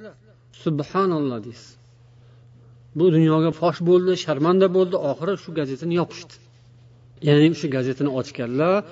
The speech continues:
shu ishi buyurganlar o'zi yopdi. Bo'ldi endi. Ya'ni bu asbob eskirdi, endi o'rniga yangisini boshqa joydan ochish mumkin. Shunday qilib bu mavzuga kirishar ekanmiz. Bu muhim mavzu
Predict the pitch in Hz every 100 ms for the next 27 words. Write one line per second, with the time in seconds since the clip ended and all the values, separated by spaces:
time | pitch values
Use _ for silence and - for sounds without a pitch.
0 | - - 196 - 185 156 147 143 165 170
1 | 143 170 - - - _ 135 127 117 110
2 | 113 117 - - - 147 147 143 139 -
3 | 160 165 165 123 147 147 - 208 - -
4 | 139 160 196 - - 165 151 135 147 135
5 | 117 - 117 131 - - - - - 139
6 | 135 123 123 127 139 - 151 139 - 98
7 | - - _ - - - - - - -
8 | - - 151 151 156 170 170 143 165 160
9 | 151 151 147 131 160 160 143 - 147 139
10 | 147 160 147 135 147 170 208 214 - -
11 | - - _ _ - - 147 143 143 135
12 | 135 143 151 151 185